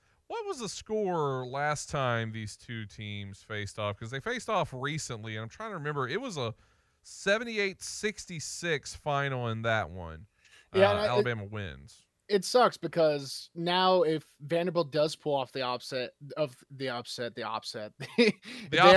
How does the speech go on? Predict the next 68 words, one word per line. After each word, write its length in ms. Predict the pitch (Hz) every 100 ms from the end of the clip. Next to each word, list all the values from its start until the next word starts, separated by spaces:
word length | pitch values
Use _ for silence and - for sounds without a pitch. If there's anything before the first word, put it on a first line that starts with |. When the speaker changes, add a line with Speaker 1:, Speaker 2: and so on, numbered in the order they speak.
| 208
Speaker 1:
ops 80 | 196
Speaker 2:
the 80 | 185
Speaker 1:
are 40 |
out 120 | 190
Speaker 2:
ops. 80 | 156
Speaker 1:
there. 220 | 120 104
The, 160 | 117 143
Speaker 2:
They 140 | 190
Speaker 1:
the 60 | 196
Speaker 2:
are 180 | 220 269
the 140 | 214
Speaker 1:
ops 540 | 208 226 160 135 - -
Speaker 2:
ops. 0 |
Speaker 1:
are 100 | - - -
there. 120 | 170
<laughs> 120 | 196
Speaker 2:
They 40 |
are 140 | 196 226
the 100 | 208
ops. 380 | 196 123 - - 151
But 200 | 170 160
if 100 | 160
they 120 | 196
do 240 | 196 226
pull 200 | 190 202
off 160 | 180 160
the 120 | 151
upset, 380 | 147 143 - 123
it's 180 | 135 151
gonna, 220 | 208 202
that 220 | 151 175
Oklahoma 520 | 175 196 175 170 214 170
game 260 | 143 135
is 120 | 135
gonna 180 | 160 147
kind 300 | 143 156 143
of, 120 | 147
like, 240 | 127 131 120 _ _
take 280 | - 165 156
a 80 | 151
little 220 | 143 151
bit 120 | 135 143
of 100 | 127
the 80 |
win 180 | 127 147
away 180 | 139 131
from 160 | - 123
Vandy. 340 | 143 143 113
Does, 200 | 120 156
does 200 | 139 160
that 160 | 170 175
make 120 | 165
sense? 360 | - 175 185 - _ _ _ _ _
Speaker 1:
Yeah, 340 | 185 220 104 - _
hundred 240 | 180 180
percent. 300 | 120 - 123 107 _ _ _ _ _ _ _ _ -
Hundred 140 | 156 143
percent. 180 | 113
Speaker 2:
Yeah, 40 | 104
so 280 | - 104 -
Speaker 1:
Well, 140 | 196 226
and, 100 | 220
and 120 | 220 208
Speaker 2:
Yeah. 120 | 220
Speaker 1:
if 100 | 220
it 100 | 233
is 160 | 240
a, 20 | 220